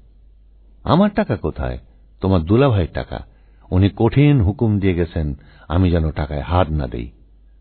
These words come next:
তার হুকুমের বাইরে যাব কিভাবে?" "মাত্র তিন মাসের ব্যাপার,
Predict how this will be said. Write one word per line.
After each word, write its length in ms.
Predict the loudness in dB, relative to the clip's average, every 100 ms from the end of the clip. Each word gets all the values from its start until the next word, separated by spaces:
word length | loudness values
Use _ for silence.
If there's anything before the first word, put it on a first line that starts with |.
| -10
তার 180 | -4 -4
হুকুমের 400 | -4 -4 -2 -2
বাইরে 300 | -2 -4 -4 -6 -16 -20
যাব 280 | -4 -2 0
কিভাবে?" 460 | -2 -4 -4 -6 -10 -14 _ _ -20 _ -20 _ _ -20 -10 -2
"মাত্র 360 | 0 0 -4
তিন 260 | 0 0 0
মাসের 260 | -2 -4 -8
ব্যাপার, 320 | -8 -8